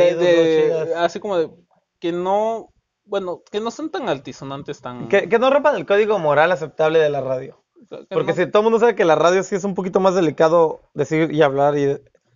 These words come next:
Speaker 1: eh, responder y expresarte de ciertas maneras.
Speaker 2: Sí, no, aquí nosotros, este, la tenemos libre porque al ser un podcast y podemos ponerle, este,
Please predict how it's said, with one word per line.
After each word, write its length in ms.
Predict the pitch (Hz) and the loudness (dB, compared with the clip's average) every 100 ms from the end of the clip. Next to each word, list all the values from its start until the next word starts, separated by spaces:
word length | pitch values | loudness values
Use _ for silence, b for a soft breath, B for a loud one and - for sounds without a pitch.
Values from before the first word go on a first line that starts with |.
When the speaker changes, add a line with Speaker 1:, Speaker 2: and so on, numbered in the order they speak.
| _ _ _ | _ _ _
Speaker 1:
eh, 220 | 156 147 | 2 2
responder 600 | 143 139 139 147 147 160 | 2 0 -2 0 4 4
y 240 | 160 151 143 | 2 2 0
expresarte 540 | - 147 147 151 147 | 0 -6 2 0 2
de 60 | 139 | -2
ciertas 280 | 147 139 | -2 -2
maneras. 420 | 139 147 135 143 131 _ | -6 -8 -6 -8 -12 _
Speaker 2:
Sí, 160 | 220 226 | 0 0
no, 180 | 165 | 0
aquí 180 | 147 - | -2 -4
nosotros, 440 | 185 175 180 196 196 | -6 -6 -4 -4 -6
este, 180 | - | -8
la 160 | 156 147 | -6 -6
tenemos 340 | 160 170 175 | -4 -4 -2
libre 220 | 196 180 202 | 0 0 0
porque 320 | 160 143 139 | -2 -6 -8
al 140 | 135 | -10
ser 200 | - 156 | -4 -2
un 140 | 165 165 | -2 -6
podcast 680 | - 190 185 - 202 202 - | 0 0 0 -2 -2 -2 -10
y 140 | 160 147 _ | -12 -14 _
podemos 380 | 147 147 151 156 | -6 -6 -6 -8
ponerle, 460 | 170 151 147 160 151 | -6 -4 -2 -2 -2
este, 920 | - _ 135 127 123 120 120 117 | -8 _ -10 -8 -10 -10 -10 -12